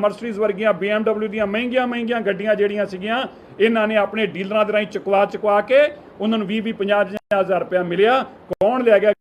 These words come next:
ਗੱਡੀ ਅੱਜ ਤੱਕ ਪਤਾ ਨਹੀਂ, ਕਿਉਂਕਿ ਕੋਈ ਵੀ ਰਜਿਸਟਰਡ ਸਕ੍ਰੈਪ ਉੱਥੇ ਯੂਨਿਟ ਨਹੀਂ ਹੈਗਾ ਦਿੱਲੀ ਅੰਦਰ।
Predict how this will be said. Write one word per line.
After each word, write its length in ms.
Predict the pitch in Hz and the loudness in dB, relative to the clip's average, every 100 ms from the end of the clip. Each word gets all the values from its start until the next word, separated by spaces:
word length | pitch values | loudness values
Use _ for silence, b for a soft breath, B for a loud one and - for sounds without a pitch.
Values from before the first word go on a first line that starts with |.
| 180 | -2
ਗੱਡੀ 240 | 175 196 | 0 0
ਅੱਜ 200 | 175 175 196 | 0 -4 -6
ਤੱਕ 120 | 170 | -4
ਪਤਾ 260 | 175 180 | -4 -4
ਨਹੀਂ, 220 | 202 262 262 - - | -4 -4 -8 -16 -4
ਕਿਉਂਕਿ 260 | 196 196 220 | -4 -2 -2
ਕੋਈ 320 | 196 226 254 | 4 4 2
ਵੀ 100 | 226 - _ _ - 233 - - | -6 -12 _ _ -4 -4 -2 -8
ਰਜਿਸਟਰਡ 600 | 175 190 - 185 - 214 | -4 -4 -4 -10 -4 -4
ਸਕ੍ਰੈਪ 640 | 214 196 180 185 196 226 - - - - - - - - - _ - - - - _ - | -4 -6 -2 2 4 4 0 -10 -20 -20 -20 -20 -20 -20 -20 _ -20 -20 -20 -20 _ -4
ਉੱਥੇ 240 | 196 202 220 | -2 2 0
ਯੂਨਿਟ 500 | 190 - 208 202 165 | 0 -6 -6 -6 -4
ਨਹੀਂ 200 | 190 262 | -2 0
ਹੈਗਾ 200 | 240 233 | 0 0
ਦਿੱਲੀ 300 | 220 220 226 | -2 -2 0
ਅੰਦਰ। 420 | 220 247 269 | 0 4 4